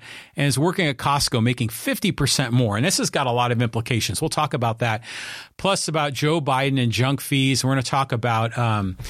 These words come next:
Steve Garvey is running for se-, for senator <laughs> in California. That's a fun topic. But, you know, I wanna ask you this. I mean, what are some of the topics that you'd like to hear about?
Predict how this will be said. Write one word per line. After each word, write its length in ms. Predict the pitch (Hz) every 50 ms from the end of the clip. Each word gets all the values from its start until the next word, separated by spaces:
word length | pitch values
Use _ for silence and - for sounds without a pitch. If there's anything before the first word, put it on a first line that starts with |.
| - - - - - -
Steve 380 | - - - - 196 220 202 143
Garvey 380 | 160 170 160 175 196 202 240
is 140 | 220 - -
running 180 | 175 175 190 175
for 140 | - 160
se-, 240 | - - - 175 - - 135
for 180 | - - 160 143
senator 480 | - - - 160 180 156 123 185 190
<laughs> 60 | 131 180
in 80 | 175
California. 640 | - - 170 165 165 156 - - 165 156 170 180 156
That's 180 | 139 147 - -
a 60 | 127
fun 300 | - - 139 135 131 123
topic. 400 | - 127 120 120 - 147 147 - _ - - - - - - - - - - - - - - -
But, 160 | 202 208 - _ _
you 140 | - 196 233
know, 160 | 240 220 208 180 - _ - - - - - - - - -
I 60 | 262
wanna 180 | 311 359 330
ask 340 | 254 226 226 214 - - -
you 200 | 202 202 202 190
this. 240 | 151 117 104 - -
I 40 | 175
mean, 280 | 180 175 170 165 - - - - - _ _ _ _ _ _ _ _ _ _ _ _ _ _ _ _ -
what 200 | 147 160 233 320
are 140 | 349 330 254
some 220 | - - 240 226
of 80 | 214 175
the 60 | 156
topics 500 | - - 175 156 156 - 180 131 - -
that 80 | 170
you'd 440 | 156 131 113 117 135 175 214 233 175
like 200 | 147 117 104 - -
to 100 | - 90
hear 240 | - - 107 98
about? 360 | 98 92 87 101 - - -